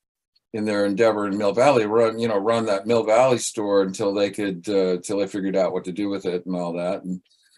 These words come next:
uh, instead of opening the store, I was gonna open with Greg Mason, which I was just elated about because he was a little difficult to deal with.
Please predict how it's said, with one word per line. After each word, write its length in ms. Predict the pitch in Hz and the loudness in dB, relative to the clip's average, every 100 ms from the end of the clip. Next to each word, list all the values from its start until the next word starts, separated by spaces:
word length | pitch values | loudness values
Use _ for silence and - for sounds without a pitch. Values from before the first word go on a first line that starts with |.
| _ - | _ -8
uh, 420 | 101 95 92 87 76 _ _ _ _ _ _ _ _ _ | 0 2 2 0 -6 _ _ _ _ _ _ _ _ _
instead 640 | 120 - 113 - - 117 107 | -18 -10 -8 -6 0 2 4
of 60 | |
opening 520 | 107 101 104 101 92 90 | 2 0 -2 -4 -2 -4
the 80 | |
store, 380 | 87 - 101 95 | -6 -4 0 2
I 100 | 107 | 2
was 200 | 110 95 | 2 -2
gonna 280 | 104 95 90 | -6 -6 -4
open 460 | 98 95 101 95 90 | -4 -4 -4 -2 -2
with 160 | 87 | -6
Greg 240 | - 90 90 | -4 -4 -2
Mason, 480 | 143 151 - 82 | -2 -2 -4 -6
which 180 | 92 95 | -6 0
I 180 | 117 139 | 4 4
was 340 | 110 95 - - _ | 2 -4 -8 -16 _
just 280 | - 110 - | -6 -6 -4
elated 720 | 95 90 95 110 143 98 90 92 | -4 -2 2 4 4 2 -6 -10
about 480 | 87 85 87 90 | -8 -4 -4 -6
because 500 | - 104 95 90 87 | -10 -4 -4 -2 -6
he 140 | 90 98 | -6 -4
was 180 | 95 92 | -4 -4
a 40 | |
little 160 | 95 90 | -4 -4
difficult 560 | 104 95 - 92 90 | -6 -8 -8 -10 -10
to 60 | 73 | -10
deal 280 | 104 113 95 | -2 -2 -2
with. 200 | 87 | -6